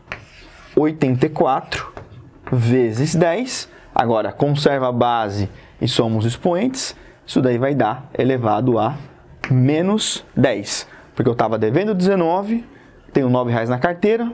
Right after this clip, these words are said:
paguei, fiquei devendo dez. E só a título de curiosidade, a unidade aqui seria coulomb, que seria a quantidade de carga que teria nesse corpo. Então, o que que nós podemos observar aqui?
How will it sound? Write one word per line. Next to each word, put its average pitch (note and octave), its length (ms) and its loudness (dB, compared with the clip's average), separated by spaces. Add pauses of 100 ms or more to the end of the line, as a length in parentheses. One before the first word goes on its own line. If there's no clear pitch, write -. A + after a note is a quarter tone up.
(140)
paguei, D#3+ 500 0 (380)
fiquei - 260 0
devendo C#3+ 300 0
dez. - 380 -2 (240)
E C4+ 180 2
só F3+ 200 0
a - 40 -2
título F3 280 0
de E3 100 -8
curiosidade, E3 600 0
a C3+ 40 0
unidade B2 340 0
aqui B2+ 160 -2
seria D#3 400 0 (360)
coulomb, C#3+ 380 0 (200)
que - 80 -16
seria C3+ 200 4
a - 20 -2
quantidade C3+ 440 0
de D#3+ 60 -8
carga D3+ 380 0 (460)
que - 100 -2
teria C3 240 0
nesse A#2+ 240 -2
corpo. - 260 -6 (460)
Então, B3 160 4
o - 20 -8
que A#3+ 100 0
que A#3 100 -2
nós G#3 180 0
podemos F#3 340 0
observar C#3+ 500 0
aqui? A#2+ 300 -2